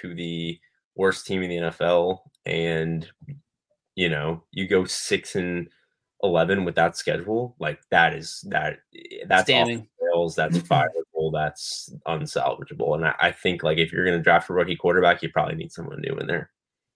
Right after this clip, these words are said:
Speaker 2: Well, it, it really wasn't until I, I sent out a tweet on Sunday,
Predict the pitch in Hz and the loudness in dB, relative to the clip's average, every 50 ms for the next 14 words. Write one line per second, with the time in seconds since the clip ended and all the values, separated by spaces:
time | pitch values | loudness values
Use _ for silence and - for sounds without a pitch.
0 | _ _ _ _ _ _ _ _ _ _ _ - 165 190 180 - 226 - - 214 | _ _ _ _ _ _ _ _ _ _ _ 6 6 6 8 6 4 4 4 0
1 | 214 175 196 226 285 294 302 190 151 147 143 139 175 165 147 139 - 147 139 131 | 0 2 4 4 6 8 6 8 8 8 8 8 8 8 6 6 6 4 4 6
2 | 120 117 120 - - 123 131 123 - - 208 202 180 127 - - - - 131 120 | 4 4 2 0 0 0 0 2 2 4 6 6 6 4 2 -2 -4 -4 -2 -2
3 | 113 - - - 123 110 104 101 - 123 120 110 110 110 104 104 104 | -4 -6 -8 -6 -6 -4 -4 -2 0 0 0 0 0 0 0 0 -2